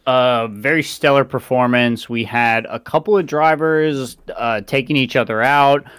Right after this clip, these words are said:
We had, um, a couple of drivers just going off, uh, to not finish the race.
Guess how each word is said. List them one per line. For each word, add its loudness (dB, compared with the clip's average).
We -4
had, -2
um, -6
a -6
couple 0
of 0
drivers 0
just -6
going 2
off, 0
uh, 0
to -6
not -2
finish -4
the -6
race. 0